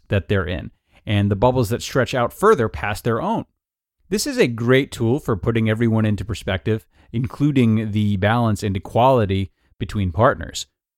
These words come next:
Yes, everything needs to run through their bubble first and foremost. But fear not, fellow singles, uh, <laughs> the same aid can really be applied to ourselves and our own lives.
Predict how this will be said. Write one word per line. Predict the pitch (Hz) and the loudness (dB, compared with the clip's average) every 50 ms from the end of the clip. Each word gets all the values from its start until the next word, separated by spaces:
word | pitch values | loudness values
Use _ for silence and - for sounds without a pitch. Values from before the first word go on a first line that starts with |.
| _ _ _ _ _ _ | _ _ _ _ _ _
Yes, | - 110 117 131 135 123 - - - - - | -4 0 0 0 0 -2 -4 -10 -12 -12 -6
everything | - 135 139 156 147 - - 143 135 | -6 -4 0 0 -2 0 0 0 0
needs | 131 131 131 123 - | 2 2 2 0 -2
to | - - 117 | -4 -2 2
run | 107 120 117 117 | 2 4 4 2
through | 107 - 117 117 110 | 2 0 0 0 2
their | 98 98 117 131 131 | 2 4 4 4 4
bubble | 117 107 104 98 101 101 101 107 | 4 2 2 2 2 0 0 -2
first | - - - 101 101 95 - | -2 -4 -2 0 0 0 -2
and | 95 90 82 | -4 -6 -4
foremost. | - 107 104 98 98 98 - - - - - _ _ _ _ _ _ _ _ _ | -2 -2 0 0 0 -2 -6 -10 -14 -18 -18 _ _ _ _ _ _ _ _ _
But | - 131 135 143 - _ _ _ - | 0 0 0 0 0 _ _ _ -20
fear | - - 131 127 135 143 | -10 -2 0 2 2 2
not, | 147 147 143 151 - - | 4 2 2 0 0 -4
fellow | - - - - - 127 113 110 110 | -10 -12 -12 -6 -2 0 2 2 2
singles, | 107 - - 113 104 101 107 110 113 113 - | 0 0 0 0 0 0 0 0 -2 -2 -4
uh, | - - 107 104 101 104 101 85 82 87 117 123 - - 98 | -4 -2 0 0 0 0 0 0 0 2 2 0 0 -4 -12
<laughs> | 113 - - - | -12 -10 -4 -2
the | 127 | -2
same | 120 - 214 226 240 240 214 | 0 2 2 2 2 2 0
aid | 202 208 220 214 175 | 2 0 0 0 0
can | - 185 180 | 0 2 2
really | 185 190 202 196 | 2 2 2 0
be | 180 180 | -2 -2
applied | 165 - 143 160 151 156 160 156 | -2 -2 -2 0 0 0 0 0
to | - 156 151 | 0 2 2
ourselves | 147 143 135 - - 151 151 151 147 117 110 | 4 2 2 2 0 0 0 0 0 2 2
and | 117 113 | 2 4
our | 113 113 117 - - | 4 4 4 2 2
own | 110 110 123 135 135 120 | 2 2 2 4 4 2
lives. | 104 92 80 - - - - - - | 2 0 -2 -4 -8 -10 -10 -10 -10